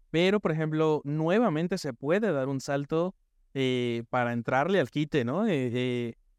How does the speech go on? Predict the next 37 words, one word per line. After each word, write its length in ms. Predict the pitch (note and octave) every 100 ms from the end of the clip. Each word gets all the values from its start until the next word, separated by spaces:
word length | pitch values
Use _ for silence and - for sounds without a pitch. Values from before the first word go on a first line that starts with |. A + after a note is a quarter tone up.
| _ -
está 240 | B2 C#3+
perfectamente, 1400 | - E3 - D#3+ F3+ E3 D#3 D#3 D#3+ D3+ C3 A#2 A2 G2+ - _ _ _ _ -
eh, 540 | C3 A#2+ A#2+ A#2 A2+ - _ _ _ _ _ _
pues 140 | C3+
es, 140 | E3+ F3+
bueno, 240 | E3 F3+
es 120 | D3
bastante, 360 | D#3+ - F3+ F#3
bastante 880 | F#3+ - D#3+ E3 E3+ E3 D3 B2+ A#2 _ _
llamativo 760 | C#3 C#3 C3+ B2 D3 D3+ F#3+
decir, 280 | F#3+ - C#3+
"Bueno, 260 | C#3 E3+ C#3+
voy 160 | C#3
a 60 | E3
poder 320 | D#3 B2+ C3
correr 280 | - D3+ D3+
algo 260 | C#3+ D3 D3
a, 300 | B2+ A2+ B2
a 60 |
noventa 500 | A#2+ A#2+ C3 C#3+ D3+
cuadros 640 | - C#3+ D3 E3+ A3+ - - _ _ _ -
en 260 | B2+ B2
cuatro 360 | A2+ C3 - A#2+
K", 300 | - A#2 A2
¿no? 220 | B2 C#3+
Porque 480 | C#3+ A#2+ B2 A#2+ - _ _ _ _
esa, 260 | C3+ C3 D#3+
esta 240 | C#3+ C#3+ F3
tecnología, 560 | D#3+ D#3 C#3 B2+ D#3+
pues, 100 | F#3
lo 100 | D#3
puede, 480 | A#2 C3+ C#3 D3 C3
lo 160 | A#2+ B2
pueden 500 | G#2+ C3+ C#3+ D3 C#3
levantar 440 | B2 A#2+ A#2+ C3 C#3+
las 200 | A#2 -
televisiones, 800 | A#2+ A#2 A#2+ G3+ G#3 A3 -